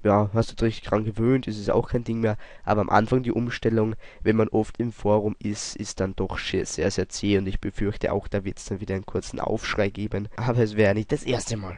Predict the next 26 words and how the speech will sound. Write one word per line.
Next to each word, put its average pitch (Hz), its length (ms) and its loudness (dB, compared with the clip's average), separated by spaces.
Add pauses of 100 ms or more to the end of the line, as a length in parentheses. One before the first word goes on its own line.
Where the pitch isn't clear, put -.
(120)
dass 98 180 -8
es 95 80 -10
dann - 200 -8
Aufschrei - 600 -6
gibt. - 320 -12
Also 107 140 -12
die 101 100 -10
Farmarama-Community 131 960 0
ist 127 140 -4
eine 131 120 -4
kritische, - 480 -6
das - 140 -12
muss 147 180 -8
man - 80 -6
auch 156 100 -2
so 165 80 0
sagen. 117 220 2
Aber 101 60 2
es 110 100 -8
ist - 180 -8
auch - 200 2 (340)
Kritik - 340 0
auf 143 100 2
sehr 135 180 0
hohem 104 180 -2
Niveau 78 320 -10